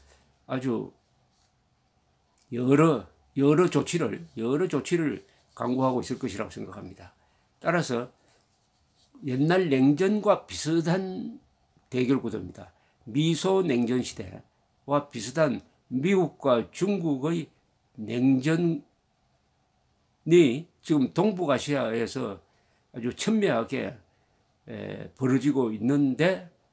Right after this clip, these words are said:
미소 냉전 시대 때는 이승만, 박정희 등 우리의 선배 세대들이 확실하게 미국 쪽에, 에, 섬으로서 우리의 자유와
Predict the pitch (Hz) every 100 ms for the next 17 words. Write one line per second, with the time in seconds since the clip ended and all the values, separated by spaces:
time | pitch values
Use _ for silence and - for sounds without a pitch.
0 | _ _ _ _ _ _ _ _ _ _
1 | _ _ 127 143 180 185 165 190 214 208
2 | 139 131 139 156 151 156 143 - 156 156
3 | 202 180 - _ _ _ _ _ _ -
4 | 135 135 160 165 147 - 143 - 165 147
5 | 135 147 147 - 131 143 147 120 165 _
6 | _ _ _ - - 165 160 131 123 117
7 | 131 127 113 101 208 - - 196 175 180
8 | 135 190 147 - 117 107 101 90 _ _
9 | _ _ _ - 123 113 107 - 160 135
10 | 117 113 147 151 147 123 135 147 127 104
11 | - 123 139 139 101